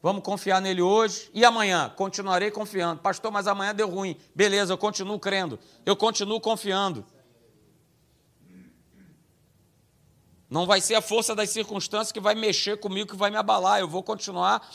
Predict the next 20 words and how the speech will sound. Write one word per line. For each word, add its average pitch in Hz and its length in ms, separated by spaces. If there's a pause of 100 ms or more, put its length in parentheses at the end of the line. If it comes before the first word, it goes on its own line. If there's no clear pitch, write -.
(120)
confiando 220 680 (200)
em 220 120
Deus. 208 560 (440)
Então 220 200
veja, 233 280
queridos, 175 320
com 208 120
base 208 240
nesse 233 280
verso 220 340
aí 220 160
de 180 80
Isaías 202 340
trinta, 233 360
quinze, 202 400 (280)
que - 80
nós 208 160
acabamos 220 460
de 208 100
ler 226 360